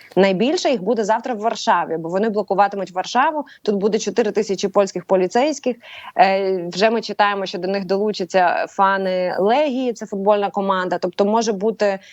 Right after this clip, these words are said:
безліч диверсій завтра в Варшаві. Сьогодні польські фермери блокували, м, польсько-німецький кордон,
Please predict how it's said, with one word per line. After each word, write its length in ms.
безліч 480
диверсій 420
завтра 300
в 80
Варшаві. 520
Сьогодні 520
польські 640
фермери 420
блокували, 680
м, 600
польсько-німецький 760
кордон, 400